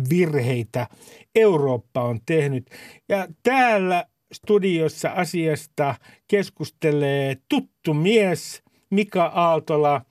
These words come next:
ulkopoliittisen instituutin johtaja. Tervetuloa. Aloitetaan jokereista. Kysyn sinulta, Vesa Rantanen, heti tähän alkuun, että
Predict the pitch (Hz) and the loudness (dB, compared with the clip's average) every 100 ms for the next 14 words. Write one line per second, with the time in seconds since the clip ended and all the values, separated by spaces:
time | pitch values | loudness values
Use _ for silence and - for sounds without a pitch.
0 | _ - 175 165 147 156 147 135 131 139 | _ -6 -4 -2 -4 -2 -2 -4 -6 -4
1 | 139 143 - - 131 123 131 131 127 - | -4 -4 -6 -4 -4 -2 -4 -2 -4 -8
2 | - - - 165 143 123 - 123 104 - | -16 -16 -6 -2 -2 -4 -6 -6 -6 -12
3 | - - - _ - - - _ - - | -20 -16 -16 _ -20 -20 -20 _ -12 -12
4 | - - - - - 285 320 254 220 190 | -12 -18 -18 -16 -2 0 2 0 0 2
5 | 170 160 170 277 285 247 220 202 - - | 2 0 0 0 2 4 4 2 0 -2
6 | 190 - _ _ _ - - - 240 254 | -2 -4 _ _ _ -20 -20 -10 -2 2
7 | 262 226 226 214 208 196 196 190 190 165 | 2 2 2 2 2 0 2 0 0 -2
8 | 185 180 180 170 175 175 175 180 180 180 | 0 0 -2 -2 0 0 -2 0 2 2
9 | 180 - 170 156 151 143 _ 165 | -2 -4 -2 0 -2 -4 _ -2